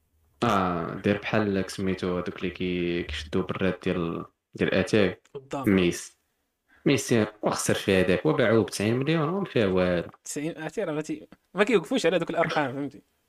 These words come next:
Speaker 1: اه.
Speaker 2: راه كيتقولوا بحال هكا، يعني تسعين مليون.
Speaker 1: فهمتي، هو عارف قرارة نفسه دوك الارقام، فهمتي، راه م-، باقي ما استوعبهمش.
Speaker 2: آه، فوالا، داكشي اش كيدوزهم بحال هكاك. تسعين مليون.
Speaker 1: والله،
Speaker 2: واش
Speaker 1: الله
Speaker 2: معاك؟
Speaker 1: يسهل، الله يسهل، الله يسهل.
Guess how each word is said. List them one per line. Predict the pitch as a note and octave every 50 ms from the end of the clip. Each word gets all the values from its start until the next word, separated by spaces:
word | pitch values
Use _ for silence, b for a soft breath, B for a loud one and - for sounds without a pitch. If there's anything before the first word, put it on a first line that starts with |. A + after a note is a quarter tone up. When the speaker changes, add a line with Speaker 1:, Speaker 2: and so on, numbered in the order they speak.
| _ - F3 - -
Speaker 1:
اه. | D3+ B2+ A#2+ A2 G2 F#2+ F#2+ G2 G#2+
Speaker 2:
راه | B2+ B2 - - - - E3+
كيتقولوا | D#3 F3 D#3+ D#3 D#3+ F3 F3 F3 D#3
بحال | C#3 - - D#3 D3+ C#3 C3
هكا، | C#3 - - B2+
يعني | A#2+ A#2+ A2+ A#2 - _ _ _ _ _
تسعين | _ - - A#2+ C3 A#2+ A#2+
مليون. | G#2 - A#2 A2 -
Speaker 1:
فهمتي، | - G3 G3+ - - F3 F3+ F3
هو | E3 E3 E3+
عارف | E3 D#3+ F#3 A3 A3 F#3+ F#3+ -
قرارة | - E3 D#3+ F3+ G3+ G3+ F3 D#3 D3+ - D3
نفسه | C#3+ C3+ - - B2+
دوك | C3 -
الارقام، | B2+ - - A#2 A#2 A#2 - - D3+ E3 C3+
فهمتي، | - C#3 C3 B2 - C3+
راه | B2+ B2 A#2 A2 G#2 G#2
م-، | G#2 G2+ G2 G2 G2+ G#2 G#2+
باقي | G#2 - - - - C#3+
ما | D#3+
استوعبهمش. | F3 E3+ - D#3+ C3 G#2 G#2 F2+ F#2 F2+ F2+ G2 - - - - - - - _ _ _ -
Speaker 2:
آه، | F#3 F#3+
فوالا، | G#3+ C#4 A3+
داكشي | A3+ A#3+ - D#4+
اش | D4+ -
كيدوزهم | D4+ A3 F#3 G3+ F3+ D3+ D3+ D#3 C#3
بحال | - D#3+ C#3+ C3+
هكاك. | B2+ B2+ - B2 - - _ _ _ _ _ _ _ _ _ _ _
تسعين | _ - - D3 D#3 D3
مليون. | C3+ B2+ B2 A#2+ A2 - _ _ _ _ _ _ _ _ _ _ _ _ _ _ _ _ _ - - _ _ _ _ -
Speaker 1:
والله، | F#2 G2+ G#2 A2
Speaker 2:
واش | A2 E2+
Speaker 1:
الله | D#2 G#2
Speaker 2:
معاك؟ | A2 G#2
Speaker 1:
يسهل، | - - F2 - F#2+ F#2 F2+ - -
الله | - G#2 G2
يسهل، | - - - F#2+ F#2
الله | E2+ F#2 G#2
يسهل. | F#2 - - G2+ -